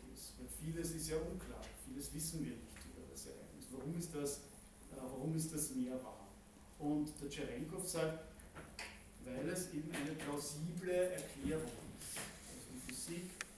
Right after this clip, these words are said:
äh, bietet eine plausible Erklärung im Sinne von dem, äh, was am wahrscheinlichsten ist.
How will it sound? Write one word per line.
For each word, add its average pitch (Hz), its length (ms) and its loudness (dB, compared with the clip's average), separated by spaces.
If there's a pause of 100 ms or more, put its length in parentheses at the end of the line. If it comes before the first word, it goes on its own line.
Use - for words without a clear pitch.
(420)
äh, 135 960 -4
bietet 170 440 0
eine 143 160 0
plausible 156 680 0
Erklärung 170 840 4 (380)
im 151 60 -4
Sinne 170 400 2
von 156 240 0
dem, 143 240 2
äh, 143 880 0 (880)
was 151 300 2
am 139 200 0
wahrscheinlichsten 143 960 0 (160)
ist. - 140 -8